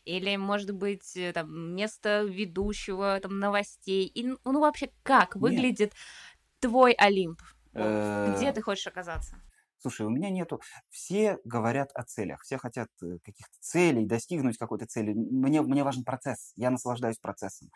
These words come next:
Speaker 2: Мне интересно делать это. Мне не важно достичь, мне не нужны...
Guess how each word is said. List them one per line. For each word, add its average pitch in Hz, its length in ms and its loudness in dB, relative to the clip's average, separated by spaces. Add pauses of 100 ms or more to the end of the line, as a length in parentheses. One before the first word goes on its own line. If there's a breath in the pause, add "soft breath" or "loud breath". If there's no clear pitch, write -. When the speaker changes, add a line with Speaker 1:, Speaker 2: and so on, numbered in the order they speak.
(260 loud breath)
Speaker 2:
Мне 151 260 8
интересно 139 560 4
делать 120 800 4
это. 107 380 -4 (280 loud breath)
Мне 151 240 4
не 160 140 8
важно 143 540 10 (200 loud breath)
достичь, 147 800 4
мне 123 180 6
не 143 120 8
нужны... 143 420 4